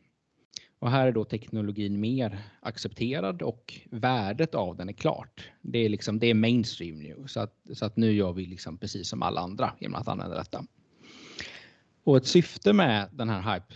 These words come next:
ga-, hype cycle då, som Gartner har, det är att hjälpa till att skilja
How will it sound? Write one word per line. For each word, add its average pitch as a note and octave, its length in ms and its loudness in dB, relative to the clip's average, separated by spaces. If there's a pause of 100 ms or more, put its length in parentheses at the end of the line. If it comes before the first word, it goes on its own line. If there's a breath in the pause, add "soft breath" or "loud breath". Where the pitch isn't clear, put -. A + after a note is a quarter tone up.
ga-, A#2+ 600 -4
hype F#2 140 -6
cycle G#2+ 340 -8
då, A2+ 120 -8
som A#2 140 -8
Gartner A2 300 -6
har, G2+ 140 -4
det A2 100 -4
är A#2+ 60 0
att A#2 240 -8
hjälpa G#2 440 -4
till A2 360 -6
att - 360 -10
skilja A#2 560 2